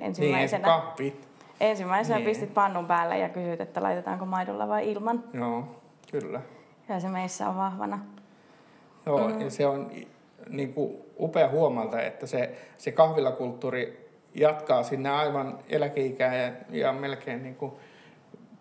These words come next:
Speaker 2: viimeisiin päiviin asti pitää päästä käymään kahvilla, että niitä Toriparlamentteja on, on monessa paikassa, missä vanhat isännät istuu vielä kahvilla ja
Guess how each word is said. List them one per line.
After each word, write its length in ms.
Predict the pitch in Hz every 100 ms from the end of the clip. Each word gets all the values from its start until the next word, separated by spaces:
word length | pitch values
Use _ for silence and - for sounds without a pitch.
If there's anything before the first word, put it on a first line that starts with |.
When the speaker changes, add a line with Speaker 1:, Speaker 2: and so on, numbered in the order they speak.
| -
Speaker 2:
viimeisiin 520 | - 156 147 139 143 139
päiviin 540 | 156 147 135 123 120
asti 280 | 120 117 113
pitää 400 | - 131 127 120
päästä 320 | 120 - 151
käymään 440 | - 120 117 113
kahvilla, 520 | 113 117 117 113 64 -
että 200 | - 120
niitä 320 | 123 120 131 - - - - -
Toriparlamentteja 1500 | 147 139 147 131 131 - 139 131 131 127 120 120 127 123 131
on, 220 | 127 127 - 147 -
on 240 | 131 131 135 - -
monessa 380 | 143 135 131 135
paikassa, 560 | 143 131 113 - -
missä 440 | 107 110 - - - -
vanhat 320 | 135 120 123
isännät 420 | 127 123 117 117
istuu 400 | 120 - 113 -
vielä 220 | - -
kahvilla 500 | - 123 - - -
ja 120 | 139